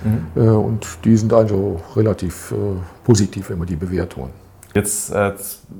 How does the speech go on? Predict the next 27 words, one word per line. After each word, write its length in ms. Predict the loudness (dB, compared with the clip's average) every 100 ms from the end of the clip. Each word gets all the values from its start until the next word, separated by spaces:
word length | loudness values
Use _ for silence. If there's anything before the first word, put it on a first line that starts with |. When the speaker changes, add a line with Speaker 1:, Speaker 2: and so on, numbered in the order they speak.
| -14
Speaker 1:
ich 140 | -8
hab 120 | -4 -4
jetzt 140 | -4
viel 100 | 0
gelernt 440 | 2 4 2 2 -2
heute. 260 | -6 -4
Ich 160 | -6 -6
würd 160 | -8 -6
zum 140 | -4
Abschluss 480 | -4 -6 -8 -8 -4
gerne 180 | -2 0
noch 160 | -2
mal 400 | -2 -2 -2 -4 -12 -20 -20 _
so 120 | -6 -2
ein 40 |
bisschen 280 | -2 -2 -4
von 180 | -4 -4
dir 100 | -6
persönlich 600 | -6 -4 -2 -2 -4 -6
wissen, 460 | -6 -4 -4 -6 -12 -12 -6
was 180 | -4 -4
gibt 200 | -8 -4
dir 60 |
denn 200 | -2 0
die 120 | -2
Arbeit 360 | -4 -4 -8 -10
hier? 320 | -10 -10 -10